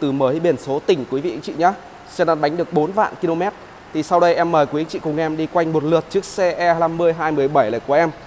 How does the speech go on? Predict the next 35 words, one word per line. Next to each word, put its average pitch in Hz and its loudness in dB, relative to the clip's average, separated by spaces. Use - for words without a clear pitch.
để 135 2
mình 143 0
cùng 151 -2
xem 170 0
và 147 -4
cảm 117 0
nhận 165 2
và 135 -2
tìm 160 4
hiểu 147 6
về 135 2
chiếc 220 2
xe 180 0
E 175 2
hai 170 0
năm 170 -2
mươi 170 2
hai 170 -2
mười 156 2
bảy 120 2
này. 143 2
Xem 170 0
xe 180 0
còn 147 0
chất - -2
được 185 0
bao 175 4
nhiêu 170 0
phần 151 -4
trăm, 170 0
quý 165 -2
vị, 180 -4
anh 160 -6
chị - -10
nhá. 190 0